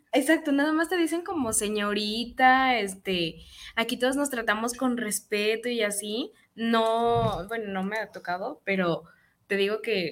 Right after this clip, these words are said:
lo platiqué por teléfono y como de, "Aquí todos son con respeto y, pues, es mucha motivación, que no sé qué". Incluso me enseñaron una,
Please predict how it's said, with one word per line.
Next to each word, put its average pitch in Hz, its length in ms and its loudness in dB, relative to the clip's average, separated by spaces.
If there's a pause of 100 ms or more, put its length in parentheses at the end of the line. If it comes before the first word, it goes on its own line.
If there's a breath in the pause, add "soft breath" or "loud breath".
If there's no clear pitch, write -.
(120)
lo 196 80 -2
platiqué 185 380 -4
por 190 160 -8
teléfono 220 580 -4
y 233 60 -8
como 196 280 -10
de, 196 120 -2
"Aquí 202 220 -6
todos 262 220 -4
son 269 140 -2
con 269 220 2
respeto 233 840 2
y, 233 220 2
pues, 208 180 2
es 220 80 -8
mucha 240 280 2
motivación, 202 1080 0
que 214 120 -10
no 175 180 -8
sé - 320 -10
qué". 190 280 -6 (380 loud breath)
Incluso 233 600 8
me 190 340 4
enseñaron 190 560 2
una, 233 640 6